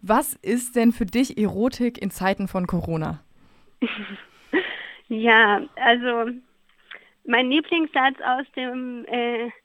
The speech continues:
Speaker 2: Manifest vom Magazin ist, "Erotik kann alles sein, aber nicht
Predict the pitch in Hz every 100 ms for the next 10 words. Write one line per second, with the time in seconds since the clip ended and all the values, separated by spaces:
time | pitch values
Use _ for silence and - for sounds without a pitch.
0 | _ _ - 240 262 262 - 277 302 -
1 | _ - - 302 - 254 247 226 240 226
2 | - 254 254 233 240 254 - - _ -
3 | - - - _ - 240 233 294 311 -
4 | - 233 220 269 277 269 269 269 233 226
5 | 240